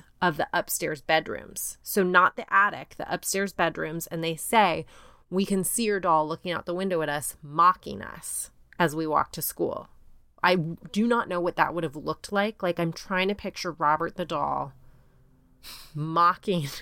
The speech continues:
<laughs> these kids, and it's, like, hysterical. It sort of makes me like Robert, if I'm honest.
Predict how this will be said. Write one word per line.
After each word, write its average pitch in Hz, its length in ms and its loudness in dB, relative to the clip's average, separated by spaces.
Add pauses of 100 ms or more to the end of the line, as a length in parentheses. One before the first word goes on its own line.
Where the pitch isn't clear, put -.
(200)
<laughs> - 380 -12
these 208 200 4
kids, - 640 0
and 185 100 2
it's, - 300 -4
like, 180 160 -2
hysterical. - 880 0
It 185 120 -2
sort 254 180 4
of 214 60 0
makes 196 220 -2
me 180 80 0
like 151 220 -4
Robert, 151 360 2
if - 100 -10
I'm 165 160 -2
honest. - 520 -8